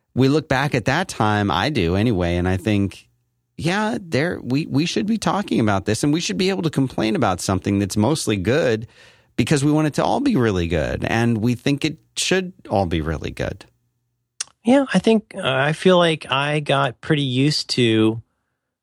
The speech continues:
Speaker 2: and who, who knows how much this is just my use patterns and good luck, but it really feels like there was a stretch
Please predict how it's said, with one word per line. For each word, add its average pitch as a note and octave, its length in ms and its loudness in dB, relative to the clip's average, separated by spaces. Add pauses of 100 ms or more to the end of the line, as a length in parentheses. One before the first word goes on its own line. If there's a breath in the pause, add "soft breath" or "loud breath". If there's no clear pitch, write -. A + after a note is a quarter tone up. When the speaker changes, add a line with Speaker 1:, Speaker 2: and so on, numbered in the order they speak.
(200)
Speaker 2:
and C#3 180 2
who, A#3 260 4
who A3 160 6
knows F3+ 300 4
how A#2+ 100 2
much B2 220 2
this A#2 160 -4
is G#2 80 -4
just G#2+ 340 -2
my A#2 80 4
use A#2 320 2
patterns G#2+ 680 2
and F#2+ 320 0 (100)
good A#2 200 4
luck, G#2+ 400 2
but G2 280 -2 (400 soft breath)
it E3+ 140 4
really A3+ 180 4
feels A#3+ 160 2
like F#3+ 100 4
there D#3 120 6
was C3+ 80 6
a B2+ 60 4
stretch - 680 0